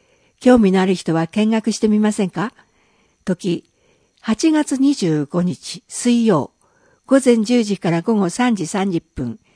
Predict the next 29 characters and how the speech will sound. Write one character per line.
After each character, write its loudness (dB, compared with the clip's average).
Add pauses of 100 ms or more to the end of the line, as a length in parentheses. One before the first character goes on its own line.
(760)
毎 2
月 -4 (300)
一 -2
か 0
ら 0
二 0
回 0
の -2
活 -10
動 -8
で -16
す。 -20 (320)
参 -2
加 0
時 -2
に 0 (320)
次 -4
回 0
の 0
日 0
程 0
を 4
お 2
知 -8
ら -4
せ -10
し -14
ま -16
す。 -20